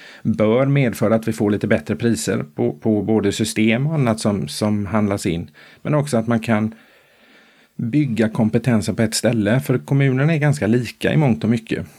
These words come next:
Så att, eh, jag tror att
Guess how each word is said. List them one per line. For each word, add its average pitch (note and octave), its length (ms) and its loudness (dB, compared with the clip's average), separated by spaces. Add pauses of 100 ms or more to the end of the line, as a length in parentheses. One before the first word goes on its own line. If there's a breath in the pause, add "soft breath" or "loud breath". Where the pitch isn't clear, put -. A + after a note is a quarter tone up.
(280 loud breath)
Så - 160 -2
att, A2 300 -2
eh, G#2+ 240 2 (1700 loud breath)
jag A2 160 -2
tror C3 240 2
att - 380 -4